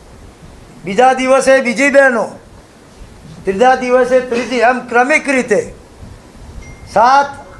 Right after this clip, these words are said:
મે એટલે કે મતદાનના દિવસ સુધી આ પ્રમાણેનું અમારું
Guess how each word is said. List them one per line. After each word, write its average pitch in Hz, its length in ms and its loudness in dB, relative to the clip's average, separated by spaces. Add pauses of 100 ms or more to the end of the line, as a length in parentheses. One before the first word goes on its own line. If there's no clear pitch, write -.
(800)
મે 208 280 2 (760)
એટલે 208 180 0
કે 247 100 2
મતદાનના 247 800 0
દિવસ 233 440 0
સુધી 214 340 -2 (1800)
આ 233 160 2
પ્રમાણેનું 226 840 -2 (840)
અમારું 214 480 0